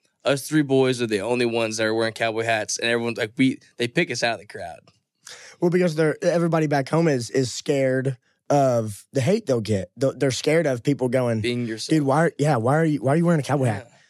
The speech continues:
Speaker 2: Why are you not wearing a cowboy hat?" And I'm, I'm so glad that you, you made it out and, and you're doing what you wanna do, because now you're setting an example. It's okay to wear a freaking cowboy hat if you wanna wear one.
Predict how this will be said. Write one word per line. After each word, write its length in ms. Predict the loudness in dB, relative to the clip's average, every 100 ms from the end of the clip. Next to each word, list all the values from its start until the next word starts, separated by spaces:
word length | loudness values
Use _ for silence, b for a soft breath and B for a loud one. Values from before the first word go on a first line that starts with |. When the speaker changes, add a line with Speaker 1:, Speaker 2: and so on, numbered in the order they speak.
| b _ _ _
Speaker 2:
Why 120 | -4
are 100 | 0
you 140 | 0 2
not 240 | 2 0
wearing 200 | 0 0
a 40 | 0
cowboy 280 | 0 2
hat?" 140 | 2 2
And 80 | 2
I'm, 280 | 0 -2 -2
I'm 160 | -4 -4
so 280 | 0 0
glad 360 | 2 0 0 0
that 220 | 0 0 _ _ b b b -8
you, 200 | 2 2
you 200 | 4 2
made 240 | 4 2
it 60 | 0
out 200 | -2 0
and, 160 | 0 0
and 260 | 0 2
you're 180 | 2 0
doing 320 | 2 2 2
what 100 | 0
you 100 | 0
wanna 140 | 0 2
do, 120 | 2
because 640 | 0 0 0 0 -2 -6 -14 _ _ _
now 180 | -4 -2
you're 140 | -2
setting 340 | -2 -2 -2 -2
an 60 |
example. 420 | -2 0 0 2 0
It's 120 | 2
okay 320 | 0 0 0
to 60 | 2
wear 140 | 0 -2
a 40 |
freaking 320 | -2 -4 -4 -10
cowboy 280 | -4 0 2
hat 140 | 0
if 160 | -2 -4
you 120 | -4
wanna 240 | 0 0 0
wear 240 | 0 -2
one. 240 | -4 -6